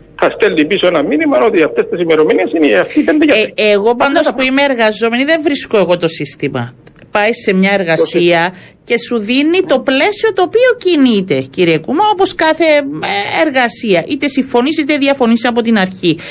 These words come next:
Speaker 2: Και από κοινού λες ότι θα πάρουμε άδεια την περίοδο που μπορούμε, που υπάρχει το κενό, δηλαδή
Speaker 1: Μα
Speaker 2: δεν
Speaker 1: ποιος,
Speaker 2: θα γίνει
Speaker 1: μα,
Speaker 2: από συνεργ-,
Speaker 1: μα ποιος,
Speaker 2: συνεργασία με
Speaker 1: ποιος
Speaker 2: τον
Speaker 1: είπε
Speaker 2: Ο Κ Π;
Speaker 1: ότι δεν,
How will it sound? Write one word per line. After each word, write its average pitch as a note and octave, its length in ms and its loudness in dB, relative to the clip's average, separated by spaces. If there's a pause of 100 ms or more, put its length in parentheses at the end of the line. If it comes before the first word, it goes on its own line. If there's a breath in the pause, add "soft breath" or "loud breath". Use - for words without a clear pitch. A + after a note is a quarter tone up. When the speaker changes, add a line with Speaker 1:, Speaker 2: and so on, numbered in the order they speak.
(160 loud breath)
Speaker 2:
Και B3+ 140 -2
από B3 300 0
κοινού A#3+ 500 2
λες E4+ 300 2
ότι A#3+ 120 -2
θα A#3+ 180 -2
πάρουμε D#4 360 0 (120)
άδεια G4+ 260 0
την E4 160 0
περίοδο F#4+ 400 2 (100)
που G4+ 60 0 (120)
μπορούμε, C4 580 2 (300 loud breath)
που B3 100 -4
υπάρχει C#4 380 -2
το E4 140 0
κενό, B3+ 300 2
δηλαδή A3 220 0
Speaker 1:
Μα A3+ 60 0
Speaker 2:
δεν A#3+ 120 2
Speaker 1:
ποιος, D4 120 0
Speaker 2:
θα C4 80 2
γίνει B3 300 0
Speaker 1:
μα, A#3+ 60 2
Speaker 2:
από A3+ 180 2
συνεργ-, B3 320 0
Speaker 1:
μα A#3+ 80 -2
ποιος, F3 180 0
Speaker 2:
συνεργασία A#3+ 720 0
με A#3+ 120 -2
Speaker 1:
ποιος F#3+ 120 4
Speaker 2:
τον A#3 120 2
Speaker 1:
είπε A3 140 0
Speaker 2:
Ο G#3+ 40 4
Κ - 20 -2
Π; G3+ 40 -2
Speaker 1:
ότι G3 220 0
δεν, F3 180 0